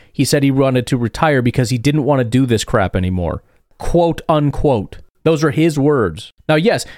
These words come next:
he could still be very good with the Jets. Why? Motivation. Not, you know, because he doesn't have a broken thumb.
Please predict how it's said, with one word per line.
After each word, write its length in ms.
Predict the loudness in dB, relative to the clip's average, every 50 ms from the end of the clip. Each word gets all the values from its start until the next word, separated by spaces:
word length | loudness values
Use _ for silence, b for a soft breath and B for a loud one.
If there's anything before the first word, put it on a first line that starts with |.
| B B
he 160 | 0 0 0
could 140 | 0 0 0
still 220 | 0 2 2 2
be 100 | 2 0
very 320 | 0 2 2 2 2 2 2
good 160 | 2 2 2
with 140 | 0 0 0
the 80 | 0
Jets. 460 | 0 2 2 0 0 -2 -6 -12 -14 -14 -8 -2
Why? 380 | 0 0 2 2 2 0 0 -2 B B B B -4
Motivation. 880 | 0 2 2 2 2 2 2 2 2 0 0 0 -2 -2 -4 -4 -6 -12 b b b b
Not, 380 | b 0 2 2 0 -2 -6 -12 -20 -20 -20 _ _ _ _ _ _ _ _ _ _ _ _ -2
you 80 | 0
know, 100 | 0 2
because 280 | 0 0 0 2 2 2
he 80 | 2
doesn't 160 | 2 2 2 0
have 100 | 0 0
a 40 |
broken 300 | 0 0 0 0 0 0
thumb. 380 | 0 0 0 0 0 -4 -6 -12